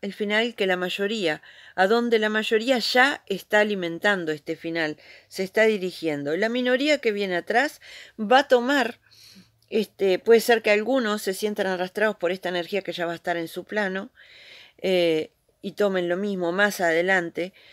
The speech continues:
pero otros simplemente van a tomar otra acción, porque esto no es un decreto. La carta solo cuenta las posibilidades, ¿sí? No hay nada que la carta te decrete, ninguna carta te decreta lo que va a pasar. Lo puedes decretar tú,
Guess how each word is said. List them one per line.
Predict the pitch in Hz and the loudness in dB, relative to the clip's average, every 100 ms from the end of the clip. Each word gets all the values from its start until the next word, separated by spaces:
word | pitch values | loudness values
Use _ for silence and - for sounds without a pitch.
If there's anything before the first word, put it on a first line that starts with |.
| - _ | -20 _
pero | - 247 247 | 0 4 8
otros | 262 269 285 302 | 6 4 0 -2
simplemente | - 226 226 220 214 220 | -4 -6 -2 -2 -2 0
van | 190 208 | 0 0
a | 196 | -2
tomar | 180 196 208 | -2 0 0
otra | 196 175 | 0 -4
acción, | 170 190 180 | -4 -4 -2
porque | 180 175 220 | -2 -2 -2
esto | 226 | -4
no | 208 | -4
es | 214 208 | -4 -6
un | 185 | -4
decreto. | 170 170 165 151 165 | -4 -2 -6 -4 -4
La | 175 | -4
carta | 180 220 214 202 | -2 -2 -4 -6
solo | - 285 277 - | 0 2 0 -2
cuenta | 220 220 233 240 - - - - | -4 -4 -6 -8 -12 -20 -16 -4
las | 220 | -4
posibilidades, | - 196 - 190 185 175 165 151 147 156 | -2 -6 -6 -8 -6 0 2 2 0 -4
¿sí? | - 247 285 - - - | -6 -6 -6 -14 -20 -8
No | 214 233 247 | -2 0 2
hay | 247 | 2
nada | 240 240 247 233 | 2 4 4 2
que | 190 | 0
la | 170 165 | -2 0
carta | 185 185 170 | 0 0 -4
te | - 151 | -2 -4
decrete, | 147 156 151 - 151 | -4 -4 -6 -4 -6
ninguna | 170 190 220 190 | -4 -2 -2 -2
carta | - 190 190 180 | 2 0 0 -2
te | 175 160 | -2 -2
decreta | 160 170 180 175 143 | -4 -4 -4 -2 -4
lo | 143 143 | -4 -4
que | 143 | -4
va | 139 | -4
a | 135 | -4
pasar. | 131 - 87 - - - - | -10 -10 -12 -14 -20 -20 -8
Lo | 202 202 | -4 2
puedes | 226 247 254 | 4 4 4
decretar | 214 208 175 170 190 185 | 0 -2 -4 2 0 0
tú, | - 156 | -6 -6